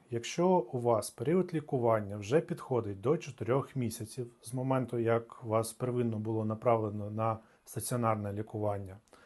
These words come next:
ініціюйте питання перед лікуючим лікарем, завідуючим відділенням, або якщо ви перебуваєте у відпустці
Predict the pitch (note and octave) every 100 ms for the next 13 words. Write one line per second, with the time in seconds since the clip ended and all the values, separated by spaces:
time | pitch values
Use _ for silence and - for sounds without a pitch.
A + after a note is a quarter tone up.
0 | - _ _ _ A#2+ A#2+ A#2 C#3+ C#3 C3
1 | A#2 G#2+ - G#2 B2+ D#3 C#3+ B2 - A#2+
2 | G#2+ A#2 A#2+ F#3+ F3 - A#2 A2 A#2 A#2
3 | G#2 G#2 G2+ D3 D#3+ C#3+ C3 A2+ B2 A2+
4 | G#2+ A2+ A#2 G#2 G2+ G#2 - - - -
5 | A2+ C3+ B2 - B2+ A#2+ A#2+ A2 A2 A#2+
6 | B2 A#2 A#2+ A2+ A#2 - F#3+ F#3+ - D#3+